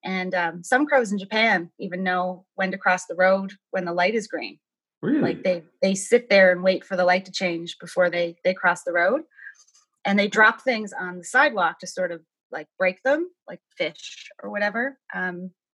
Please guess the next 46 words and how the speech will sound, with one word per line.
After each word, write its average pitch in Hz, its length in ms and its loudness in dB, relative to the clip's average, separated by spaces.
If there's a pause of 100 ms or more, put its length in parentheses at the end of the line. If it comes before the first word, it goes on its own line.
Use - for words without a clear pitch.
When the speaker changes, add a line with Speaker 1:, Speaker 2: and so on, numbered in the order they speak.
(560)
Speaker 1:
like 185 220 -4
clams 185 680 -2
or 165 140 -2
mussels 170 640 -6
or, 156 260 -4 (500)
and 180 420 -2
they 214 140 6
drop 226 360 4
them 190 320 -2 (260)
specifically 233 720 -6
so 196 340 0
a - 80 -6 (100)
car 226 240 6
will 202 180 -6
run 190 180 -4
over 208 240 -8
them 165 400 -16
and 190 120 -12
crack 190 300 0
them 196 140 -6
open 170 440 -8 (140)
and 196 100 -6
then 190 180 -6
wait 262 220 0
for 294 120 -12
the 302 80 2
light 311 200 2
to 302 80 -14
change 202 380 -4
to - 60 -14
go 180 140 -2
out 190 140 4
and 185 160 -6
grab 330 440 4
their 233 140 2
meat 208 280 -10
and 185 140 -12
then 180 100 -20
go 180 160 -12
back 196 240 0
to 196 80 -20
the 170 80 -20
sidewalk. 151 460 -6 (880)
Like, 214 160 -2
they, 240 120 4
Speaker 2:
Wow. 185 460 2